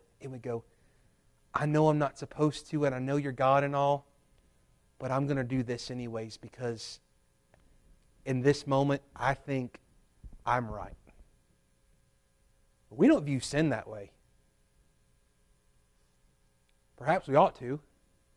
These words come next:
This isn't to beat us up, but if sin is that bad and God forgives it, then what does that tell us about God? That tells us He's a whole lot better and a whole lot greater and a whole lot more powerful, a whole lot more forgiving than what we would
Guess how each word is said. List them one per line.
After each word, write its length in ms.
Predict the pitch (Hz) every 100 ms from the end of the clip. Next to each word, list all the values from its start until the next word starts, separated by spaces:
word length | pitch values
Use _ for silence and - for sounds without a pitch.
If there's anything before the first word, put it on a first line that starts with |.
| _ _ _ _ _ _ _ _ _ _ _
This 180 | 139 185
isn't 220 | 254 208
to 100 | 151
beat 200 | 135 208
us 180 | 165 -
up, 280 | 214 226 143
but 280 | 151 143 -
if 200 | 165 151
sin 320 | - - 254
is 120 | 214 147
that 220 | 180 143
bad 380 | 190 220 170 - _ _ _ _ _ _ _
and 140 | 156 151
God 240 | 170 220
forgives 380 | - 143 180 202
it, 180 | 240 - _ _ _ _ -
then 100 | 175
what 80 |
does 60 | 247
that 120 | 139
tell 160 | - 175
us 120 | 165
about 160 | 139 -
God? 320 | 160 135 107 - - _ _ _ - - _ _ _ _ _ _ _
That 160 | 196
tells 200 | - 185
us 120 | 185 180
He's 140 | 165
a 60 | 143
whole 160 | 165
lot 200 | 165 147
better 280 | 156 170 127
and 80 | 120
a 40 |
whole 140 | 156 165
lot 160 | 156
greater 240 | 139 160 143
and 80 |
a 40 | 120
whole 120 | 156
lot 100 | 160
more 120 | 151
powerful, 340 | - 156 151 127
a 40 |
whole 100 | 156
lot 100 | 160
more 100 | 160
forgiving 460 | - 131 156 151 131
than 140 | 123
what 220 | 135 135
we 160 | 131 139
would 180 | 117